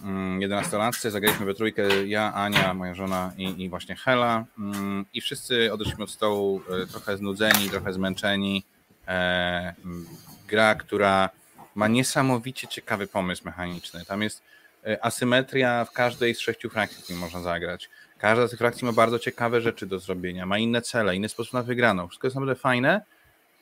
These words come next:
i to zupełnie nie gra. W sensie przez dziewięćdziesiąt procent gry budujesz żmudnie silniczek, który w końcu zaskakuje i gra się kończy w tym momencie. I to, no ta implementacja, e, tej niesamowicie fajnej mechaniki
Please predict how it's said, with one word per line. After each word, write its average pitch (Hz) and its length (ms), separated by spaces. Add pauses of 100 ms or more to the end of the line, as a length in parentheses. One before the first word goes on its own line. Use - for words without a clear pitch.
(260)
i 123 80
to 131 80
zupełnie 143 340
nie 85 120
gra. 87 200 (100)
W - 40
sensie 120 440 (380)
przez 120 300
dziewięćdziesiąt 143 420
procent 131 320
gry 123 240
budujesz 120 480
żmudnie 113 500
silniczek, 113 1000 (440)
który 139 160
w - 80
końcu 214 320
zaskakuje 180 560
i 151 60
gra 139 140
się 127 120
kończy 95 300
w - 20
tym 90 140
momencie. 87 360
I 92 140
to, 127 320 (560)
no 131 60
ta 156 120
implementacja, 143 1160
e, 117 220
tej 117 260
niesamowicie 131 560
fajnej 139 380
mechaniki 104 600